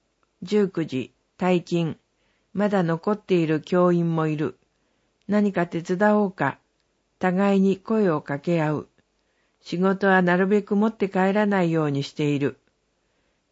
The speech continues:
体育の授業は天気の影響を受けるので気になる。校庭の状況を見ながら帰宅する。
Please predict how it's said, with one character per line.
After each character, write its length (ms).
体 240
育 160
の 160
授 200
業 280
は 200
天 220
気 140
の 120
影 240
響 300
を 200
受 120
け 140
る 80
の 160
で 200
気 200
に 140
な 160
る。 180
校 200
庭 280
の 160
状 240
況 360
を 60
見 120
な 140
が 120
ら 160
帰 180
宅 240
す 160
る。 200